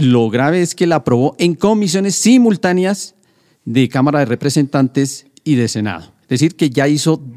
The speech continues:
dos, eh, tareas en una sola. Es decir, que no quedan sino la plenaria del Senado y la plenaria de la Cámara.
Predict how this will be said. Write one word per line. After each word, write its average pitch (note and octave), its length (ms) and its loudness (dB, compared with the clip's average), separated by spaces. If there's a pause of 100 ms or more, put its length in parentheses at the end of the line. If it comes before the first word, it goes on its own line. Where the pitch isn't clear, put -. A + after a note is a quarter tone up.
dos, - 520 -4 (500)
eh, C3 540 2
tareas C#3 580 -2 (220)
en C3+ 160 4
una B2+ 180 2
sola. G2+ 360 -6 (240)
Es - 40 -20
decir, C3 240 -2
que E3+ 80 -2
no B2+ 140 0
quedan C#3+ 200 0
sino D#3+ 380 0
la B2+ 220 -2
plenaria B2+ 420 0
del D#3 180 0
Senado D3+ 460 0
y B2 80 -4
la A2+ 140 -2
plenaria B2 720 -4
de C3+ 80 -2
la G#2 140 -10
Cámara. F#2 360 -12